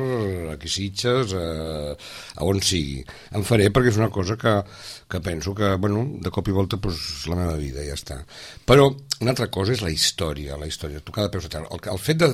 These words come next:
d'això que diguem, un, que és el darrer espectacle, és, no és el, no, no hi ha intenció de que sigui el darrer espectacle. El que passa és que hi ha que tocar de peus a terra, de terra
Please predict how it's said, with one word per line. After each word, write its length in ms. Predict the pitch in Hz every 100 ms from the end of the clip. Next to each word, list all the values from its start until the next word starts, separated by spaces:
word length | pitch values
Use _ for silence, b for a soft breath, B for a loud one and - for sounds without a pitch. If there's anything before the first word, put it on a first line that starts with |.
| 98
d'això 240 | 95 -
que 80 | 87
diguem, 260 | 80 78 80 B B -
un, 480 | 90 95 92 92 90
que 100 | 90
és 60 | 95
el 80 | 82
darrer 180 | 82 82
espectacle, 600 | - 76 95 85 90 98
és, 100 | - - - -
no 120 | 117
és 80 | 156
el, 60 | 160 92
no, 140 | 101 107
no 140 | 107
hi 80 | 143
ha 60 |
intenció 480 | 123 87 80 90 85
de 60 | 73
que 80 | 69
sigui 220 | - 71
el 80 | 73
darrer 180 | 69 71
espectacle. 600 | - 76 73 65 - 53 - _ -
El 80 | 78
que 80 | 82
passa 240 | 98 104
és 80 | 117
que 160 | - 120 B B B -
hi 80 |
ha 60 | 69
que 80 | 85
tocar 220 | - 95
de 60 | 104
peus 160 | 104
a 40 | 104
terra, 320 | 82 90 95 -
de 200 | 80 82
terra 380 | 98 78 76